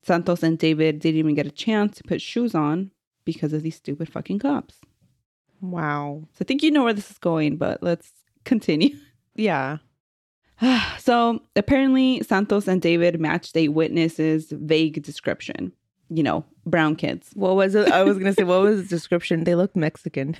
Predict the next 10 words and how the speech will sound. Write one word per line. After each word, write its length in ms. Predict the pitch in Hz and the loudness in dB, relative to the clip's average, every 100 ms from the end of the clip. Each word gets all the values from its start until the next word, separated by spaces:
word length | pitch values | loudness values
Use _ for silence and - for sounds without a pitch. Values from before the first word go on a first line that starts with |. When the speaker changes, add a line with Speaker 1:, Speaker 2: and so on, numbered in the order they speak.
| _ | _
Speaker 2:
<laughs> 80 | |
Speaker 1:
Yeah. 360 | 202 202 165 170 - _ _ _ _ _ _ | -2 0 0 -2 -8 _ _ _ _ _ _
The 60 | - | 0
officers 540 | 180 185 - 202 196 180 | 2 2 0 0 2 -2
accused 500 | - 214 202 202 196 _ | -4 0 2 2 -2 _
Santos 460 | 180 180 180 175 180 - | -2 0 0 0 -2 -2
and 200 | 175 160 | -2 0
David 380 | 170 165 165 | 0 0 0
of 180 | 170 156 | 0 0
robbing 400 | 160 156 165 156 | 0 2 2 0